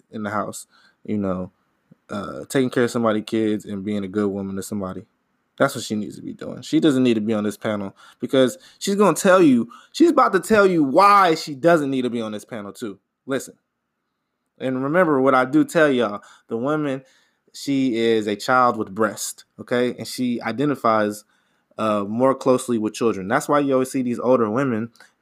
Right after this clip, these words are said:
fucking these children. Fucking, you know, the teachers and shit, fucking little high schoolers and middle schoolers. Anyways, listen to what she says.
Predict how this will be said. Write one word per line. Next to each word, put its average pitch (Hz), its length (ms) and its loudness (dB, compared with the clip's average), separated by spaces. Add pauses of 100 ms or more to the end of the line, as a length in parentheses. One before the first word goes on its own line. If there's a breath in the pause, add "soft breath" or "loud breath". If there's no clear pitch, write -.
fucking 120 320 -4
these 110 240 -6
children. - 440 -6 (240)
Fucking, 117 320 -6
you 123 80 -4
know, 101 120 -6
the 101 80 -6
teachers 139 380 -2
and 135 100 -6
shit, 143 280 -4
fucking 120 500 -4
little 127 380 -2 (120)
high 143 180 0
schoolers 143 480 0
and 117 180 -4
middle 147 140 2
schoolers. 160 460 0 (760)
Anyways, 107 400 2
listen 165 180 -2
to 135 60 0
what 110 100 0
she - 100 -10
says. - 340 -8